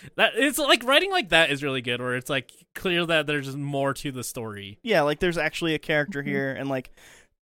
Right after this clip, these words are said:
Speaker 2: they don't have to tell you about their entire world in
Speaker 1: Yeah.
Speaker 2: exposition.
Speaker 1: Like, every time you, like, bring up something to a friend, you don't, like, <laughs> elaborate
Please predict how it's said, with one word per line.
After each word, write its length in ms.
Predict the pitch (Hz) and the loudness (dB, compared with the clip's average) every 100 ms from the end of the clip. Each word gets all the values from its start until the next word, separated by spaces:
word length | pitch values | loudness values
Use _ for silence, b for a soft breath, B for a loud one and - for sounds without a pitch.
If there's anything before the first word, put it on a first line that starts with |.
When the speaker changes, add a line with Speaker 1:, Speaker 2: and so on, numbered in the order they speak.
| _ _ | _ _
Speaker 2:
they 140 | 269 | 2
don't 80 | 254 | 4
have 100 | 220 | 4
to 80 | 214 | 2
tell 220 | - 202 | 4 4
you 80 | 180 | 6
about 200 | 156 147 | 4 4
their 140 | 160 | 2
entire 500 | 156 - - 185 170 | 0 -2 0 2 2
world 500 | 151 147 151 139 135 | 2 4 6 6 4
in 60 | 131 | 0
Speaker 1:
Yeah. 60 | 123 | -2
Speaker 2:
exposition. 640 | 104 127 120 - 117 - - | -4 -8 -8 -10 -14 -8 0
Speaker 1:
Like, 160 | 180 226 | 0 6
every 300 | 262 277 247 | 6 6 2
time 320 | 214 202 196 | 4 4 4
you, 100 | 185 | 2
like, 200 | 170 131 | 0 0
bring 200 | 160 156 | -2 0
up 160 | 151 | -2
something 360 | - 139 131 123 | -2 -6 -6 -8
to 160 | 143 123 | -6 -6
a 60 | |
friend, 340 | - 127 113 120 | -4 -4 -2 -4
you 80 | |
don't, 180 | 151 160 | -4 0
like, 260 | 156 143 - | 0 0 -2
<laughs> 20 | |
elaborate 580 | 165 151 143 143 - | -2 2 6 6 6